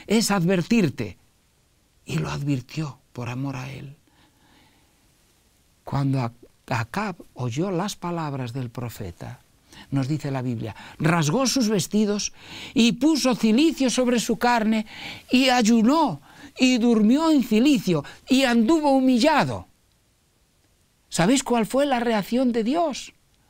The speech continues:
Entonces vino palabra de Jehová a Elías Tisbita y le dice, "¿No has visto cómo Acab se ha humillado? ¿No has visto? Se convirtió, se humilló.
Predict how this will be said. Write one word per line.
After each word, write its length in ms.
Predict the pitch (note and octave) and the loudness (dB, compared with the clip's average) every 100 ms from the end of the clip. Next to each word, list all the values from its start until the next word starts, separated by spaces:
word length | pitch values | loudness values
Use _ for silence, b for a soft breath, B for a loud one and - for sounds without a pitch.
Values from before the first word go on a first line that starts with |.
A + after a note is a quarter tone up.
| b b b b b | b b b b b
Entonces 720 | D#3 E3+ A#3+ C#4+ B3 A#3+ F#3+ | 0 2 0 0 0 0 2
vino 340 | A#3+ B3 A#3+ | 2 2 2
palabra 500 | A#3+ F#3+ A3+ A3+ G#3+ | 0 0 0 0 0
de 140 | G#3+ F#3 | 0 -2
Jehová 520 | G3+ F#3 G3+ G#3+ G3 B B B | 0 0 2 0 -2 B B B
a 180 | E3+ | 2
Elías 340 | F3+ G3+ A3+ A3 _ _ - - | 2 2 0 -2 _ _ -14 -6
Tisbita 680 | G3+ G3 F3+ F#3+ C#3+ B2 A#2 B B B B B | 0 2 2 2 0 -4 -6 B B B B B
y 100 | G3+ | 2
le 140 | A3 | 4
dice, 460 | A3+ F#3+ F3+ D#3+ C#3 b b b b b b - | 4 2 2 -2 -4 b b b b b b 2
"¿No 320 | G3 D4+ E4+ | 4 6 6
has 220 | D4 A3+ | 4 4
visto 580 | C#4 C#4 G#3 - G3 F3+ B B B B | 4 2 0 2 0 0 B B B B
cómo 320 | - D#4+ E4+ D#4+ | 2 4 6 4
Acab 400 | C4+ D4 D4+ B3 | 4 4 4 4
se 160 | C4+ | 4
ha 80 | C#4 | 4
humillado? 880 | C#4+ C#4 A3+ C4 D4 E4 F#4 F#4+ - - _ _ B B B | 4 4 6 4 4 4 4 2 0 -20 _ _ B B B
¿No 200 | E4+ F#4+ | 4 6
has 220 | F4+ D4 B3+ | 6 4 4
visto? 440 | G4 G4+ - C#4+ | 4 4 4 2
Se 160 | - F#4+ | 4 4
convirtió, 680 | F#4 F4+ D#4+ A3+ E4+ G4+ D4 | 2 2 0 2 2 2 2
se 160 | C#4 | 2
humilló. 760 | F#4+ G4 D4+ G#3 F4+ F#4+ E4 | 2 2 2 2 2 0 -2